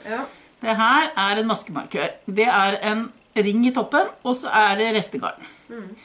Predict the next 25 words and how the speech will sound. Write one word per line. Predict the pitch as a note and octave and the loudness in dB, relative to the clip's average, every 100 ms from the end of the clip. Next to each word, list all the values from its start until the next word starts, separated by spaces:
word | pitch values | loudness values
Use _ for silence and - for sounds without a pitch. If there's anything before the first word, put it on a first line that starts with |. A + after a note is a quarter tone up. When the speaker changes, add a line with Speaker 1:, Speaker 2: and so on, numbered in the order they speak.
| - _ | -20 _
Speaker 2:
Og | G#3 | -10
så | A#3+ G3+ | -2 0
er | |
det | G#3 | 0
en | G#3+ | -4
liten | F#3+ - E3+ | -6 -6 -4
sølvtråd | - F#3 - - D#3 | -2 -2 -6 -8 -8
i | F3 | -4
bånd | G3+ D#4+ | -4 -4
som | - G#3+ | -6 -6
du | |
fester | G#3 G#3 - - | -4 -6 -8 -10
det | D3+ | -10
sammen. | C3 - | -8 -8
Dette | F3+ - | -8 -8
er | G#3 | -10
tvinna. | - A3 D#3 G#3+ - _ _ - | -6 -6 -4 -6 -6 _ _ -12
Speaker 1:
Ja. | B3 F3 - _ | -12 -12 -20 _
Speaker 2:
Så | B3+ | -10
dette | A3 A#3 | -8 -2
her | A3 B3 | 0 4
er | |
maskemarkører. | B3 - - C#3+ - C#3 G3 G#3 - - | 4 2 -4 -10 -10 -10 -10 -12 -16 -12
Speaker 1:
Ja. | C4+ - - _ _ | -10 -10 -18 _ _
Speaker 2:
Mhm. | A3+ A3 F3+ | -14 -12 -14